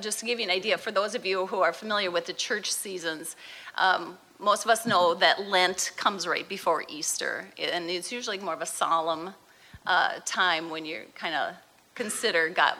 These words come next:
God's gift in Jesus and, and his sacrifices. And, and Dustin disliked Lent for everything. As soon as I started playing the first Lenten hymn or song, he was like, "No." You know, and he was pretty much that way for the whole six weeks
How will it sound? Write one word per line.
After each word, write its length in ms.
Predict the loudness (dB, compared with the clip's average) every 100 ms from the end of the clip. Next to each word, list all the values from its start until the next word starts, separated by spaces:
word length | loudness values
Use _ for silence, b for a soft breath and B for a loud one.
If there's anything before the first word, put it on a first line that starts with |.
| 2
God's 300 | 4 4 2
gift 400 | 0 -2 -2 -12
in 180 | -10 -8
Jesus 520 | -4 -4 -4 -6 -6
and, 220 | -6 -8 -10
and 220 | -10 -8
his 160 | -8 -2
sacrifices. 680 | -2 -2 -4 -4 -4 -6
And, 160 | -12 -16 B B B B
and 260 | -4 -2 4
Dustin 520 | 4 4 -4 -6 -6
disliked 680 | -4 -2 -4 -2 0 0 -2
Lent 260 | -4 -4
for 160 | -4 -6
everything. 540 | -4 -4 -8 -6 -4
As 80 | -2
soon 180 | -2 -2
as 140 | 2
I 120 | 2 2 -8 -4
started 320 | 4 4 4
playing 180 | -2 0
the 60 |
first 300 | 0 0 0
Lenten 340 | 2 2 0 -2
hymn 320 | 0 2 2
or 40 |
song, 460 | 0 6 6 8 4
he 160 | 0
was 160 | -2 0
like, 140 | 2
"No." 280 | 2 4 4 2 B B B B B B
You 120 | -6
know, 120 | -2 0
and 160 | -2
he 100 | -2
was 100 | -6
pretty 140 | -2 0
much 200 | 0 2
that 180 | 2
way 140 | 2 -4
for 120 | -2
the 80 | -2
whole 140 | -2
six 340 | -2 -6 -6 -8
weeks 340 | -8 -8 -14